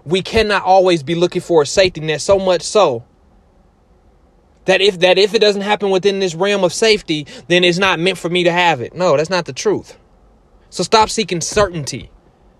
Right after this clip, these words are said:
I promise you, we, we are prisoners of our wants. <laughs> We, we P O Ws, baby, I'm telling you. We're prisoners of our wants. We're, I wanna just remind you real quick. Eight years, he was a prisoner of war.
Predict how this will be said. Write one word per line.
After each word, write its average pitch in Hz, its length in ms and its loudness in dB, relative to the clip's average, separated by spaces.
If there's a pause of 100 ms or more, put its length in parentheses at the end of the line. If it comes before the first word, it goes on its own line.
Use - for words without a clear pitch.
(680)
I - 60 -10
promise 160 440 -6
you, 113 120 -8
we, 131 200 -8
we 131 200 -6
are 127 80 -4
prisoners 143 460 -6
of 139 140 -4
our 139 100 0
wants. 156 540 -6 (320)
<laughs> 143 160 -12
We, 170 280 0 (120)
we 160 140 0
P 185 200 0
O 165 100 6
Ws, 160 500 2
baby, 165 300 0
I'm 165 160 -4
telling 190 360 -2
you. 110 140 -10 (920)
We're 151 160 0
prisoners 196 480 2
of 160 160 2
our 156 120 4
wants. 156 420 0
We're, 170 300 -8
I 170 100 -6
wanna 208 220 -4
just 170 200 -6
remind 175 480 -4
you 156 100 -4
real 180 200 2
quick. 196 340 -2 (540)
Eight 220 240 2
years, 214 720 2 (120)
he 202 140 -8
was 185 180 0
a 139 80 2
prisoner 190 400 -4
of 147 180 -6
war. 185 380 0